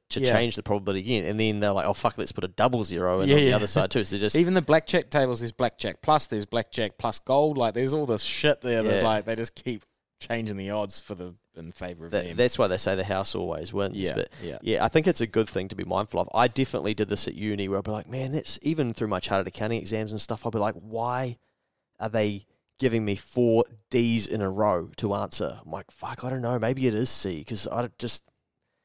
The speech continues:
Speaker 1: I'm not sure on this
Speaker 2: Yeah.
Speaker 1: one,
Speaker 2: Well,
Speaker 1: and the
Speaker 2: when
Speaker 1: last three have been D, so it can't be D again."
Speaker 2: And, like, multi-choice, eh?
Speaker 1: Yeah.
Speaker 2: Yeah, when I always got multi-choice, I'd just never read and just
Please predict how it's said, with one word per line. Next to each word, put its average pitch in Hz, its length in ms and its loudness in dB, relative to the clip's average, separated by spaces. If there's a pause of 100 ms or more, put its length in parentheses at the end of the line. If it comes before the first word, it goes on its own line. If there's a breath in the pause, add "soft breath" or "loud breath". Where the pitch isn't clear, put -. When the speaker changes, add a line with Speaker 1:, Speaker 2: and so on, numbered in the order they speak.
(140)
Speaker 1:
I'm 107 80 -4
not 123 140 0
sure 151 360 6
on 135 80 10
this 139 200 8
Speaker 2:
Yeah. 98 40 4
Speaker 1:
one, 107 300 4
Speaker 2:
Well, 143 100 0
Speaker 1:
and 139 100 2
the 151 60 6
Speaker 2:
when - 80 4
Speaker 1:
last 123 240 4
three 120 80 4
have 107 120 0
been 104 180 0
D, 107 280 -2
so - 140 -4
it - 60 -14
can't 139 340 -6
be 117 100 -8
D 104 200 -6
again." 95 440 -10
Speaker 2:
And, 131 160 0
like, 117 160 2
multi-choice, 120 680 0
eh? 110 240 0
Speaker 1:
Yeah. 101 260 4
Speaker 2:
Yeah, 127 140 6
when 135 160 2
I 139 180 6
always 143 440 4
got 123 180 0
multi-choice, 117 640 -2
I'd 110 160 0
just 120 180 -6
never 107 240 -4
read 101 340 0
and 98 160 0
just - 320 -4